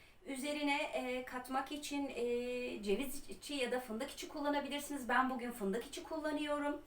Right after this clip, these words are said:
Bir çay bardağı da, e, pudra şekerimiz var. Elmaya da katmak için ayrıca tarçınımız var.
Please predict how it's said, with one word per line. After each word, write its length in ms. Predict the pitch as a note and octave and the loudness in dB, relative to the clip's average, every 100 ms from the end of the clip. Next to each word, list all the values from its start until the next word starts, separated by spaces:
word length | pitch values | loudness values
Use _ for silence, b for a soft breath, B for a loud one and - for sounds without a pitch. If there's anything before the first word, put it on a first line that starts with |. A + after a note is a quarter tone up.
| B B B B | B B B B
Bir 180 | F4 F#4+ | 0 0
çay 280 | F4+ E4 C#4 | 2 2 6
bardağı 520 | C4+ B3 A3 G#3 G3 | 6 6 6 8 8
da, 260 | E3 - - | 6 4 0
e, 460 | E3 D#3 - - - | -2 -2 -2 -2 -2
pudra 220 | C4+ E4+ | 0 2
şekerimiz 680 | F4 F4+ F4+ E4+ E4 E4+ D#4 | 4 2 2 2 2 0 4
var. 200 | E4 E4+ - B B - | 6 8 6 B B -4
Elmaya 460 | C#4+ D4+ D#4 D#4+ F4 | 0 2 4 6 6
da 120 | D4 | 4
katmak 460 | A3+ - A#3+ C4+ | 2 0 0 0
için 240 | D#4 - D#4 | -2 -2 0
ayrıca 540 | - D4+ C#4+ C4+ F4 | 4 4 4 2 -2
tarçınımız 760 | - D#4 D#4 D4 B3 G3 F3 E3 | 6 8 8 6 2 2 0 0
var. 180 | - | -2